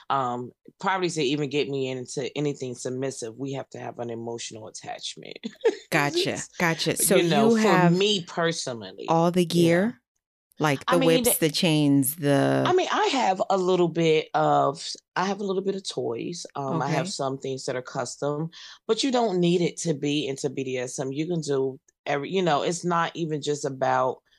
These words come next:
Speaker 1: the implements that you use, even though you use implements. I could take, I could take spoons and spatulas in my house and do the same thing I do with those,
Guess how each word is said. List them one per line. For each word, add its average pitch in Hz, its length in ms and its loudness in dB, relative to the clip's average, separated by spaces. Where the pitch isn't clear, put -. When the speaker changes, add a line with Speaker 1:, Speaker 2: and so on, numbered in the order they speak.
Speaker 1:
the 151 220 0
implements 139 680 -4
that 131 240 -8
you 131 80 -8
use, 135 420 -8
even 139 220 -8
though 131 100 -4
you 127 160 -8
use 135 380 -8
implements. 120 420 -10
I 113 100 -4
could - 160 -6
take, 123 300 -8
I - 80 -2
could - 120 -10
take 139 200 -6
spoons 151 440 -4
and 135 80 -6
spatulas 127 580 -6
in 127 80 -6
my 123 180 -8
house 135 280 -6
and 123 80 -10
do 131 60 -4
the 127 100 -6
same 131 320 -8
thing 143 160 -4
I 127 120 -4
do 139 200 -2
with 123 180 -8
those, 139 440 -2